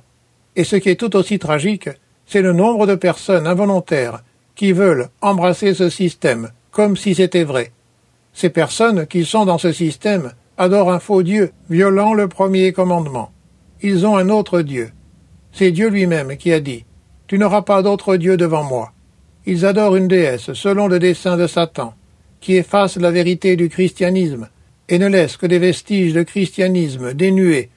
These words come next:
de toute tradition démoniaque. Nous disons tout cela dans l'amour, par une conscience claire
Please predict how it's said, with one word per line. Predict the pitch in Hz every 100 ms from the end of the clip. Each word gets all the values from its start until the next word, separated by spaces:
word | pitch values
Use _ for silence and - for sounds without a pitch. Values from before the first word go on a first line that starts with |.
| _ -
de | 190
toute | 180 220 190 175
tradition | - 170 170 151 180
démoniaque. | 170 165 160 160 120 - - - _ _ _ _ _
Nous | 185
disons | 185 190 233
tout | 226
cela | 214 190 180 196
dans | 180
l'amour, | 175 196 208 139 113 _ _ _
par | 175 180
une | 175
conscience | 190 185 - 185 156
claire | - 170 147 120